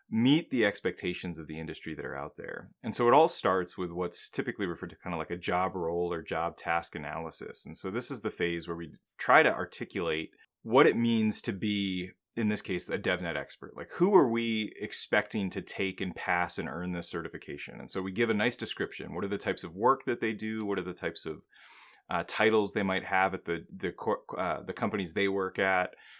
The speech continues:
Um, what are the projects they function on? What are the, the knowledge that we expect these people to have?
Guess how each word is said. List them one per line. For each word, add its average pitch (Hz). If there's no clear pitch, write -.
Um, 85
what 101
are 98
the 90
projects 107
they 98
function 95
on? 92
What 101
are 98
the, 92
the 95
knowledge 92
that 90
we 90
expect -
these 92
people 87
to -
have? 69